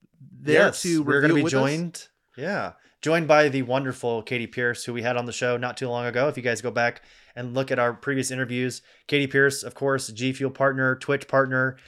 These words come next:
Speaker 2: uh, one of the best Sea of Thieves players in the world. And we had such a fun time talking to her during that episode that we,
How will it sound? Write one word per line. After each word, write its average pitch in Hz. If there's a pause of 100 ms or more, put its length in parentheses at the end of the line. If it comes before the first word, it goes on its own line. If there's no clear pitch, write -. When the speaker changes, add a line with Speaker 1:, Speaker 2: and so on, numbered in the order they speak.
(240)
Speaker 2:
uh, 117
one 139
of 127
the 127
best 127
Sea 131
of 131
Thieves 123
players 127
in 123
the 113
world. 117 (340)
And 117
we 139
had 135
such 170
a -
fun 135
time 127
talking 123
to 117
her 117
during 117
that 107
episode 110
that 107
we, 117